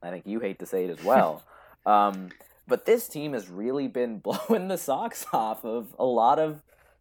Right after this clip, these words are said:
Speaker 1: uh, non-Yankee fans, uh, present company included. Um, because
Speaker 2: I think their performances against the Blue Jays have definitely been, um, the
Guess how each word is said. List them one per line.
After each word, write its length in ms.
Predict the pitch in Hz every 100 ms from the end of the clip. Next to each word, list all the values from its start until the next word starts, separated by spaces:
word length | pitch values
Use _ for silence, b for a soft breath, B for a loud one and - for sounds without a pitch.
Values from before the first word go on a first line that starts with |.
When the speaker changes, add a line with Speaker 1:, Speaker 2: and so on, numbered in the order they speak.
| _ -
Speaker 1:
uh, 760 | 113 113 113 110 110 110 104 -
non-Yankee 760 | 98 101 107 127 117 170 117 92
fans, 560 | 90 85 82 85 - _ _ _ 95
uh, 260 | 95 90 87
present 380 | - 107 117 123
company 380 | 120 127 131 113
included. 560 | 101 - 151 120 82 - _ _ _ _ 95
Um, 440 | 98 95 95 92 _ -
because 220 | 135 139 170
Speaker 2:
I 40 |
think 280 | 247 254 262
their 140 | 185
performances 800 | - 160 - 185 214 233 185 151
against 340 | 139 147 151
the 80 | -
Blue 320 | 113 123 139
Jays 480 | 127 123 117 104 101 - _ _ _
have 340 | 139 120 110
definitely 880 | 135 131 - 135 123 110 110 107 104 -
been, 520 | 104 104 101 101 95 b b b -
um, 540 | 104 101 98 98 104 _ _ _
the 160 | -